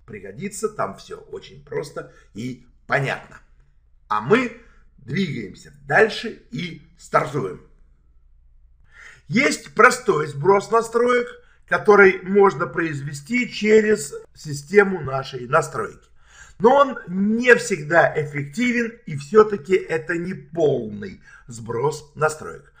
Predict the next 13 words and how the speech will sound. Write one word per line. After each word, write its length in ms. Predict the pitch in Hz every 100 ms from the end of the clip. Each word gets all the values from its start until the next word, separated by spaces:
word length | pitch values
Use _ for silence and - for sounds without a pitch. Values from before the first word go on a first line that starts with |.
| - - -
Постольку, 500 | 196 196 285 254 233
поскольку 560 | 226 220 - 233 - 202
сделать 460 | 143 214 202 143
полный 440 | 214 214 170 151 147
сброс 500 | 117 165 165 147 170
не 120 | 180
намного 540 | 175 170 170 135 120
тяжелее, 760 | - 113 107 123 180 214 202 - _ _
я 200 | 220 254
вас 300 | 202 185 - -
сразу 560 | - 139 175 214 196
научу 440 | 190 185 - 196 196
сделать 560 | 139 170 180 175 -